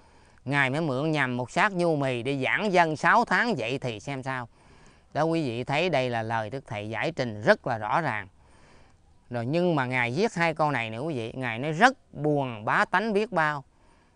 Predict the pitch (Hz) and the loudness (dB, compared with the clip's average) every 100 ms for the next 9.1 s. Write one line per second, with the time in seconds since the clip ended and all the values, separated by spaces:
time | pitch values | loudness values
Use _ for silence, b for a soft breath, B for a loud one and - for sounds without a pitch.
0 | b 143 143 110 110 107 139 151 147 127 | b -4 -4 -4 -4 -4 -2 0 0 0
1 | 185 - 151 175 180 113 131 135 135 135 | -2 2 4 4 2 -4 -4 -4 -4 -6
2 | 117 107 101 - 147 156 110 120 135 151 | -6 -10 -14 -12 -10 -8 -8 -8 -6 -4
3 | 196 147 127 117 110 110 120 120 117 107 | -2 -2 -2 -2 -2 -4 -6 -4 -4 -4
4 | 113 B B B B B B B - - | -8 B B B B B B B -20 -8
5 | 139 156 156 147 151 151 147 139 139 165 | 0 2 2 2 0 0 0 -2 -2 -2
6 | 196 131 117 123 143 139 123 120 107 147 | -2 -2 -2 -2 -2 -2 -4 -6 -4 -2
7 | 143 143 139 131 110 117 107 165 190 190 | -2 -4 -4 -8 -8 -8 -4 -2 0 -2
8 | 117 135 135 143 139 156 185 214 180 135 | -4 -6 -4 -6 -2 0 2 2 0 -4
9 | 110 | -10